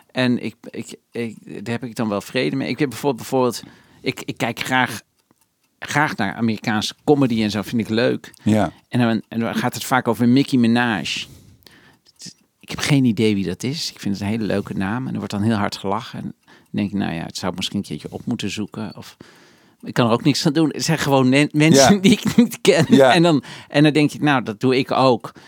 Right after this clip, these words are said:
Speaker 1: En ik ga me niet schamen voor, ja, ik kan er ook niks aan doen dat ik dan Bauhaus een keer gezien heb.
Speaker 2: Nee, en ik vind het ook altijd wel lekkerder om, om dingen te lezen en dat ik iets niet snap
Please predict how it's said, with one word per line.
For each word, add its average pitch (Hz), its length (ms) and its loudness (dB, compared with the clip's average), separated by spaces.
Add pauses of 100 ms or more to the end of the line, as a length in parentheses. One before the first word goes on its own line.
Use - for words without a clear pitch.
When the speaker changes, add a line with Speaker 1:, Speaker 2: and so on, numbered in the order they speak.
(220)
Speaker 1:
En 113 160 -4
ik 123 80 -4
ga 127 160 -2
me 120 100 0
niet 123 220 0
schamen 117 500 -4
voor, - 180 -12
ja, 110 140 -2
ik - 80 -12
kan 120 140 -4
er 107 60 0
ook 117 100 -4
niks 131 220 -6
aan 123 80 -4
doen 107 320 -4
dat 101 200 -8
ik 95 180 -12
dan 95 220 -4
Bauhaus 101 500 -4
een - 60 -10
keer 101 180 -6
gezien 101 340 -6
heb. - 200 -4
Speaker 2:
Nee, - 100 -14
en 135 160 0
ik 156 80 0
vind 113 140 0
het 85 80 -2
ook 82 80 -10
altijd 82 200 -10
wel 78 100 -10
lekkerder 113 400 -6
om, 117 200 0
om 107 180 0
dingen 104 220 0
te 101 120 -10
lezen 104 400 -2
en 101 60 -8
dat 98 120 -4
ik 98 80 -8
iets 104 160 -8
niet 101 160 0
snap 95 280 -2